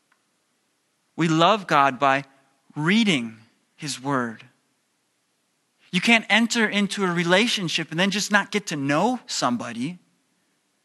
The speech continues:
If God is really all that matters in your life, have you developed your relationship with him?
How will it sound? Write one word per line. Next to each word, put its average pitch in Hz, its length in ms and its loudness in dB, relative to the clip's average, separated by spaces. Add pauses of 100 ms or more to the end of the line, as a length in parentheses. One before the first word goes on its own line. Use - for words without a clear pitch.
(360)
If 190 200 0 (380)
God 214 300 6
is 202 240 -2 (160)
really 185 560 2 (400)
all 226 360 6
that 190 200 2
matters 196 380 2
in 190 80 -2
your 190 160 0
life, 208 460 0
have 170 180 -8
you 208 360 -2 (140)
developed 180 640 -2
your 180 100 -4
relationship 170 840 -4
with 175 260 -6 (120)
him? 190 360 -4